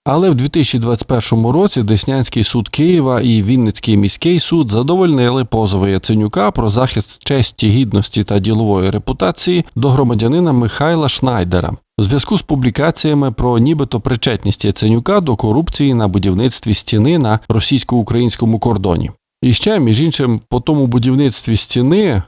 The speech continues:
ви знали, що в червні дев'ятнадцятого року антикорупційна прокуратура заявила, що восьмеро осіб обвинувачені:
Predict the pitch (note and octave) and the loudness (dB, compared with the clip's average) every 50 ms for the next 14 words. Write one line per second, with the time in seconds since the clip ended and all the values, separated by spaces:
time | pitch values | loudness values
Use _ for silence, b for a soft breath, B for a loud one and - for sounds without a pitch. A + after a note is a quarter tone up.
0 | _ _ _ _ - - G2+ G#2+ G2+ A#2 F3+ A3+ A3+ D#3 - - - G#2 - - | _ _ _ _ -6 -2 -2 0 0 0 0 0 0 0 0 -2 -2 -4 0 0
1 | D3 C3+ A2 G#2 G#2+ G#2 G#2+ A#2 A2+ A#2+ - A#2+ G2+ - - - G#2+ F#2+ B2 D3+ | 0 0 2 2 2 2 0 0 -2 -2 -2 -4 -4 -6 -4 -2 -2 0 2 0
2 | G3 G3+ - A#2 G2+ - - A2 - - A#2 A2+ - - - C#3 A#2 G#2 G2 - | 0 0 0 0 0 0 0 0 -2 -2 -4 -4 -4 -2 0 2 2 2 0 0
3 | - G#2+ - - A2+ G#2+ G#2+ G#2 - A#3 A#3+ G3 B2 F#2 G2 G#2 G#2+ G#2+ G#2+ C#3 | -2 -2 -2 -2 -2 -2 -2 -2 -2 0 0 2 2 2 0 0 0 2 2 2
4 | F3 F3 C#3 A2 - - - A#2 G#2+ - - A2+ A2+ D3+ D#3 - - A#2 A2+ G#2 | 2 2 0 0 0 0 0 0 0 0 0 0 0 0 0 0 0 0 0 2
5 | G2+ F#2+ F#2+ - - - G#3+ - - - A#2+ G#2+ G#2 G#2+ A2 A2 G#2+ G2 F2+ G2 | 2 0 0 0 -2 -2 -4 -4 -2 -2 -2 0 2 2 2 2 2 2 2 0
6 | G2 F#2+ - - C#3 D3 F3 G#3 A3+ | 0 0 0 0 0 2 2 2 0